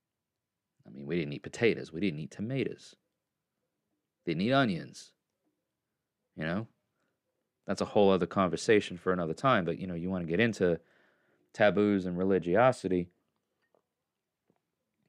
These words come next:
You know, it, it was at a point of time where it was like, well, this isn't about, it's not just about right and wrong, it's about perfection. It's about fine-tuning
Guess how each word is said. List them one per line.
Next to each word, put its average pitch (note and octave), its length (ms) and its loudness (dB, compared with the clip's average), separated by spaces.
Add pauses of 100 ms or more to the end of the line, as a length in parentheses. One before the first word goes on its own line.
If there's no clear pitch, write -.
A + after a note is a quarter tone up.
(240)
You F2+ 100 -6
know, E2+ 200 -6
it, F#2 160 -2
it F#2+ 80 0
was F2+ 160 -2
at F#2 120 2
a - 40 -2
point G#2+ 400 -2
of F2 100 -12
time A2+ 300 0
where F2+ 120 -4
it F2+ 60 -4
was E2+ 140 -8
like, F2 160 -6
well, F2+ 100 -6
this G#2 160 -4
isn't G2+ 220 -4
about, F#2+ 340 0 (1200)
it's - 100 -14
not B2 140 2
just G2+ 120 -6
about G#2 260 6
right F#2+ 140 4
and E2+ 100 -4
wrong, G2 180 0
it's E2 100 -8
about D#2+ 180 -4
perfection. - 480 -6
It's C#2+ 120 -18
about E2 320 -6 (160)
fine-tuning F#2+ 960 -4